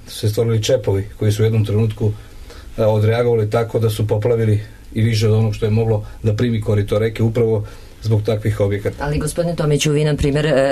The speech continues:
Speaker 2: prolazite Trgovištem i onda vidite nelegalno sagrađene objekte koje se nalaze, koji se nalaze na potpuno neprimerenom, e, mestu. Da li kao, e, čovek, e, po funkciji broj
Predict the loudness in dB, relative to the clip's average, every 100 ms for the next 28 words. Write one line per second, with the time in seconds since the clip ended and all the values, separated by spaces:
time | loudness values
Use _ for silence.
0 | 2 0 0 -2 0 0 -2 -4 -2 0
1 | 0 0 0 2 2 2 2 0 -2 0
2 | 0 2 2 2 0 0 -2 -2 -2 0
3 | 2 2 2 0 0 0 0 0 2 2
4 | 2 2 0 -2 0 -2 0 0 0 0
5 | 0 0 0 0 0 0 0 2 2 2
6 | 2 0 -4 -4 0 2 2 2 0 -2
7 | -4 -6 -8 -4 -2 0 0 0 -2 0
8 | -2 -6 -12 -2 -2 0 0 0 0 -2
9 | 0 0 0 -2 -2 0 -2 -2 -2 0
10 | 0 0